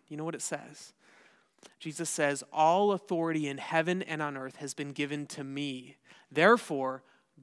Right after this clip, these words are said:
go and make disciples of all nations." It's only because Jesus has all the authority and power that we can go and spread the gospel to all nations.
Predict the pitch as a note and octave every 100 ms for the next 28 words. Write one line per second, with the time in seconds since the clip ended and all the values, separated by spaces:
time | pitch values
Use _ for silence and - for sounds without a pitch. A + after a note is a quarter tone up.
0 | - D3+ D#3 D#3+ E3 E3 C#3+ C#3 C#3 C#3+
1 | - C3+ C3 C3+ C3 C3 C3 C3 C3 -
2 | G2+ - - - _ _ _ - - -
3 | G3+ A3+ F#3+ F#3+ G3 D3 F3+ G3 F3+ F3
4 | - F#3+ F3 - F3 F3+ G3 G3 F3+ E3+
5 | - F#3 F3 E3 D#3 D3+ C#3+ C#3+ D3 C#3
6 | C3 C3 - - - - - _ B2 C3+
7 | D#3 - E3+ D#3+ C#3+ C#3+ C#3+ C3+ C3 C3+
8 | C#3 C3+ - D3 C3+ C3+ C3 - B2+ C3
9 | _ _ - - C#3 C3 C3+ _ _ _
10 | C#3 - - - - - -